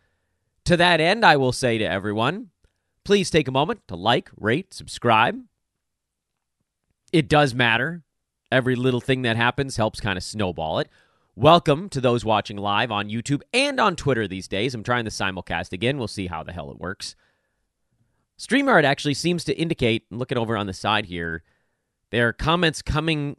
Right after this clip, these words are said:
from Twitter and from YouTube. I don't, I think I can put either of them on the board if I want. I just have no idea if I can respond to them. We're figuring it out on the fly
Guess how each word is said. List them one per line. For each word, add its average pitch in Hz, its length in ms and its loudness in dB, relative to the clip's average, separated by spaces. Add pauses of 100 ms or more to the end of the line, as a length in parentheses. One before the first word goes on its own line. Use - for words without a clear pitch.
from 156 420 0
Twitter 143 520 0
and 135 320 -4
from 131 200 -4
YouTube. 135 640 -2
I 120 140 2
don't, 107 260 -2 (100)
I - 120 -8
think 196 220 -6
I 190 60 -2
can 120 160 -6
put 104 220 -2
either 156 220 -2
of 110 160 0
them 90 160 -6
on 104 200 -2
the 95 80 -6
board 113 520 -2
if 85 160 -8
I 73 80 -6
want. 76 320 -6
I 101 80 0
just 104 160 -8
have 92 160 -4
no 92 120 -4
idea 90 220 -4
if 85 100 -6
I 90 80 -2
can 85 160 -10
respond 110 600 -6
to 80 160 -10
them. 78 240 -10 (840)
We're 104 140 -12
figuring 247 440 0
it 185 80 0
out 165 160 2
on 160 60 0
the 143 80 -2
fly 127 540 2